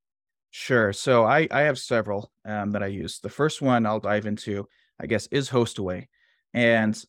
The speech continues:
I use Hostaway just because they are fairly cost effective relative to the market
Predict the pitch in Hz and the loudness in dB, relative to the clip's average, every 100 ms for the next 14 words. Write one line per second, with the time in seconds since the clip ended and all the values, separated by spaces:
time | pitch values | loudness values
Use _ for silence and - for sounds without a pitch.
0 | - 120 131 190 175 151 - 135 123 123 | -2 0 2 2 2 0 2 -2 -2 -4
1 | - 117 117 107 120 135 139 117 - _ | -12 -4 -2 2 4 6 6 4 0 _
2 | _ _ _ _ 123 120 110 117 113 113 | _ _ _ _ 2 2 2 -2 -4 -4
3 | 113 110 127 101 104 107 - 107 104 - | -4 -2 -4 -2 -4 -4 -4 -6 -6 -12
4 | 101 98 92 90 101 104 107 139 156 | -10 -8 -8 -10 -6 -4 -4 -6 -8